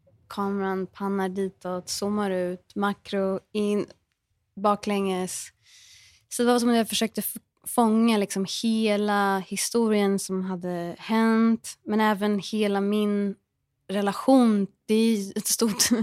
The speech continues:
<laughs> ämne, men hela min relation till kärlek har jag också haft. Jag är en förvrängd bild för att jag har varit för besatt av film. Ehm,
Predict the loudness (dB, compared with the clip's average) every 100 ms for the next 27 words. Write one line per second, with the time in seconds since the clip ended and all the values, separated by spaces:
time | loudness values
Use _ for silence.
0 | -4 -12 -18 -20 _ 0 2 4 2 2
1 | 0 0 0 0 -2 -2 -6 -4 -4 -4
2 | -6 -6 -4 -6 -4 -2 -2 -2 -4 -8
3 | -12 -20 -20 -4 -2 0 -2 -6 -4 -4
4 | -6 -10 -6 -6 -6 -14 _ -8 -6 -4
5 | 2 2 2 0 0 -2 -2 -10 -18 _
6 | _ _ -4 0 0 -2 -6 -6 -10 -16
7 | -8 -6 -6 -8 -8 -10 _ -12 -12 -12
8 | -20 _ -8 -6 -6 -14 _ _ _ _
9 | _ _ _ _ _ _ -4 -2 -4 -8